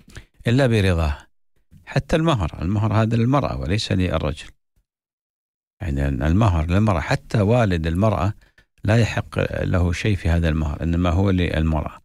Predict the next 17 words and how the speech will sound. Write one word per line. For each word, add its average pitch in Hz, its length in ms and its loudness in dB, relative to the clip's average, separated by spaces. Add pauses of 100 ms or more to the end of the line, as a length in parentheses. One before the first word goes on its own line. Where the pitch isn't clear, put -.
(520)
ولذلك 101 480 0
المرأة 92 340 0
لها 90 220 2
ذمة 101 280 2
مالية 87 380 0
مستقلة، 95 600 -4 (1600)
ولا 95 200 2
يجوز 123 280 2
للزوج 95 500 2
أن 82 140 -2
يجبرها 90 580 2
على 80 260 0
أن 78 120 -4
تعطيه 82 560 0
مثلا، 82 500 -2
أو 78 240 0
أن 85 180 0